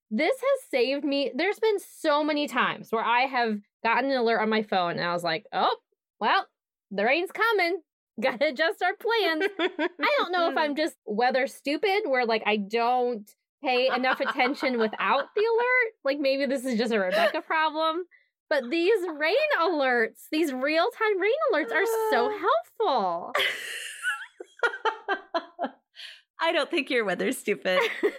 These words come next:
Speaker 2: Or if you're weather stupid, so am I, Rebecca. We
Speaker 1: Okay.
Speaker 2: can be weather stupid together. We need Kelly to intervene in our lives for sure. <laughs>
Speaker 1: So there's other alerts that you can also set up with the Weather Channel. I don't necessarily use all of these, but if you want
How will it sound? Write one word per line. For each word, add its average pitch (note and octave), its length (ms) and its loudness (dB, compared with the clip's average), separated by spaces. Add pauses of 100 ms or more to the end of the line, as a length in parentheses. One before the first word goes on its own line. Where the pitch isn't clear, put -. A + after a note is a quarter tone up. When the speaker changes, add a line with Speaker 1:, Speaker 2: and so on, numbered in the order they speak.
(120)
Speaker 2:
Or F#4+ 80 0
if F4 160 -2
you're D4+ 140 0
weather B3 240 2
stupid, A#3+ 400 -2
so A3 240 0
am F#3 140 0
I, F3 80 2
Rebecca. F#3+ 680 0
We D#4+ 120 0
Speaker 1:
Okay. - 40 -2
Speaker 2:
can F#4+ 160 -2
be A3+ 120 -2
weather - 320 0
stupid - 400 -4
together. A#3+ 520 0
We C4 160 -2
need C4+ 200 -2
Kelly F3+ 340 2
to - 240 0
intervene F#3 420 0
in - 100 0
our - 120 0
lives D4 400 -2
for D#4 160 -2
sure. - 340 -2
<laughs> E4+ 60 2 (800)
Speaker 1:
So G4+ 80 0
there's G#4+ 220 2 (200)
other F#4+ 200 4 (180)
alerts E4+ 360 0
that D4+ 100 0
you D4+ 100 0
can D4 160 -4
also C#4 380 0
set D#4+ 240 0
up D#4+ 120 0
with F4 120 -8
the D#4 100 0
Weather D4+ 300 2
Channel. D4 560 0 (240)
I A#3+ 100 0
don't B3+ 220 0
necessarily A#3+ 440 0
use A3+ 280 0
all A3+ 240 2
of G#3+ 80 -2
these, A#3+ 240 -2
but G#3+ 140 0 (120)
if A3 220 2
you F#3+ 120 2
want D#3+ 380 -2